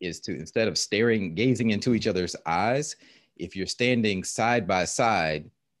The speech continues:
and both looking at the same vision, the same goal, the same horizon, and you're marching toward that horizon together, and it's like you're fighting together in battle, and whatever comes your way, you're, you're,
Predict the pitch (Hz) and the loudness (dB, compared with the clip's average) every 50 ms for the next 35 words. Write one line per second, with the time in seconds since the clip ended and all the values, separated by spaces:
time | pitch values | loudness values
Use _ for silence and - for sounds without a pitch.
0 | _ - 92 85 73 - - 104 107 107 - - - 90 90 98 117 123 - - | _ -8 -8 -6 -6 -4 0 0 0 0 -2 -6 -8 -6 -2 0 0 0 0 0
1 | 92 80 80 78 78 82 - 95 90 73 - 78 - - - - 101 107 104 98 | 0 0 0 -2 -6 -8 -6 -6 -6 -6 -6 -8 -8 -6 -2 0 0 2 2 0
2 | 95 90 - - - 80 90 104 107 98 95 78 73 73 67 69 65 - - 104 | -2 -4 -6 -8 -12 -6 -4 -2 -2 -2 -4 -6 -8 -8 -8 -10 -8 -8 -4 -2
3 | 98 104 104 95 90 78 67 90 92 92 87 80 76 76 71 71 - _ _ _ | -2 0 0 -2 -2 -4 -2 0 0 2 2 0 -2 -4 -6 -10 -12 _ _ _
4 | _ _ _ _ _ - 76 - - - 110 113 127 127 107 90 95 90 82 82 | _ _ _ _ _ -10 -8 -8 -4 0 2 4 4 4 4 2 -2 -4 -2 0
5 | 95 98 101 107 110 98 82 78 80 73 73 76 - _ _ _ _ _ _ _ | 0 0 2 2 0 0 -2 -4 -6 -8 -8 -10 -14 _ _ _ _ _ _ _
6 | _ _ _ _ _ _ _ _ - 110 92 90 80 80 76 82 101 127 143 135 | _ _ _ _ _ _ _ _ -4 -4 -2 -2 -4 -4 -2 0 2 2 2 2
7 | 135 - 117 104 92 87 82 - - - 143 156 156 127 95 76 80 73 - - | 2 0 0 0 0 -2 -6 -8 -6 -2 2 2 4 4 2 0 -2 -4 -4 -6
8 | 92 87 87 87 87 82 76 - 73 67 - 78 76 76 120 135 127 87 76 71 | -4 -2 -2 0 -2 -2 -4 -6 -10 -10 -10 -10 -2 0 2 2 2 0 -2 -4
9 | 69 67 - _ - _ _ _ _ _ _ _ _ _ - 95 95 87 82 85 | -4 -8 -12 _ -20 _ _ _ _ _ _ _ _ _ -8 -6 -4 -4 -4 -4
10 | 80 - 98 92 90 - 95 87 78 - - - 117 120 117 110 104 98 90 85 | -4 -4 -2 -2 -2 -2 -2 -4 -4 -2 -2 0 0 2 0 0 -2 -2 -4 -2
11 | 92 95 101 98 87 85 85 90 87 76 71 71 95 98 101 95 80 76 69 69 | 0 0 0 0 0 -2 -2 -4 -4 -6 -4 -2 0 0 2 0 0 -2 -4 -6
12 | 69 80 80 73 76 85 95 104 90 87 - - - 123 107 90 90 92 90 87 | -8 -10 -10 -8 -6 -2 -2 -2 -2 -4 -6 -6 -4 -4 -4 -2 -2 -4 -4 -2
13 | 85 101 104 98 87 82 73 73 78 85 - - 92 90 80 73 - | -2 0 0 0 0 -2 -2 -4 -6 -6 -8 -10 -10 -8 -8 -8 -8